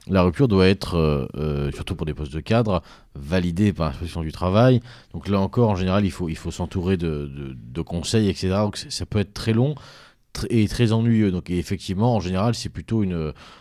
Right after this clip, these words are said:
c'est plutôt un, un outil qui est, euh, j'allais dire, souhaitable pour ces grands, pour ces grandes structures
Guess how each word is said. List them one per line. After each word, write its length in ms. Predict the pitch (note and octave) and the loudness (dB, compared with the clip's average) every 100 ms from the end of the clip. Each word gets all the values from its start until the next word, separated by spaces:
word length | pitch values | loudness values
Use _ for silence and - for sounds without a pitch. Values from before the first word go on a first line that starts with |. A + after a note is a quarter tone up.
| _ | _
c'est 180 | - E2+ | -8 -8
plutôt 260 | D#2+ G#2+ | -4 -2
un, 480 | G2+ - E2+ F2 - | -2 -2 -4 -4 -4
un 160 | F2 G2 | -4 -2
outil 380 | G2+ - A#2+ A2+ | -4 -2 -4 -4
qui 320 | F#2+ F2 F2+ | -6 -2 0
est, 220 | F2 E2+ | 0 0
euh, 1300 | D#2 D2 C#2+ C#2 A1 A#1 C2+ C2+ C2 B1+ B1 B1 C2 | -2 -4 -8 -10 -12 -14 -14 -12 -14 -12 -14 -14 -12
j'allais 160 | D2+ E2+ | -8 -6
dire, 120 | F#2 | -4
souhaitable 520 | - G#2 A#2+ G#2+ F2+ | -4 0 2 2 0
pour 160 | - D2+ | -4 -6
ces 140 | F#2 | -6
grands, 200 | F2+ E2 | -4 -6
pour 220 | D2 E2+ | -8 -8
ces 100 | - | -6
grandes 160 | F#2 F2+ | -6 -6
structures 460 | - E2 C#3 D3 | -8 -6 2 2